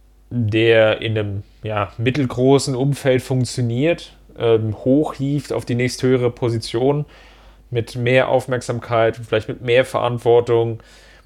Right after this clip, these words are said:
äh, vielleicht auch mit schwierigeren Charakteren, als das in Frankfurt jetzt definitiv der Fall war. Das kann funktionieren, das muss aber nicht funktionieren. Es ist nicht ohne Grund, warum man dann gerne als, als Spitzenclub, und der F C Bayern sieht sich ja als solcher,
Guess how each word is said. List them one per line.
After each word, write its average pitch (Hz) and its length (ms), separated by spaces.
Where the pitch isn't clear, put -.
äh, 110 340
vielleicht 110 260
auch 117 80
mit 117 140
schwierigeren 127 500
Charakteren, 123 680
als 117 160
das 120 120
in 117 100
Frankfurt 127 440
jetzt - 180
definitiv 131 440
der 131 120
Fall 120 320
war. 123 240
Das 113 220
kann 147 240
funktionieren, 135 880
das 117 180
muss 131 180
aber 107 160
nicht 101 140
funktionieren. 98 560
Es - 160
ist 120 140
nicht 147 120
ohne 143 220
Grund, 143 320
warum 131 180
man 131 140
dann 113 340
gerne 135 600
als, - 320
als 104 180
Spitzenclub, 139 640
und 113 100
der 104 80
F - 100
C 123 120
Bayern 104 300
sieht 123 160
sich 135 160
ja 123 120
als 104 160
solcher, 123 420